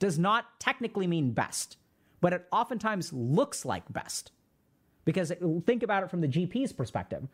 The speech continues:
When I give someone a non-stimulant medication, they come back in two weeks and they say, "The medication isn't working, I'm still having problems." Then as a general practitioner, I switch them from a s-, non-stimulant to a stimulant.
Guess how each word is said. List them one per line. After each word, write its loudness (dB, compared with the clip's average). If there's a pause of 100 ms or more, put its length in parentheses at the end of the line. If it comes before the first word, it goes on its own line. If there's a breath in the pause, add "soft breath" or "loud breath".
(220 soft breath)
When 2
I 0
give -2
someone -2
a 0
non-stimulant 0
medication, -2
they 0
come -2
back 2
in -2
two 0
weeks 0
and -2
they 0
say, -2
"The -2
medication 0
isn't 0
working, 0 (200 loud breath)
I'm 0
still -2
having 0
problems." 0 (340 soft breath)
Then 2
as -2
a -2
general 0
practitioner, -2
I 2
switch -4
them 0
from -2
a 0
s-, -8
non-stimulant -2
to 0
a 0
stimulant. 0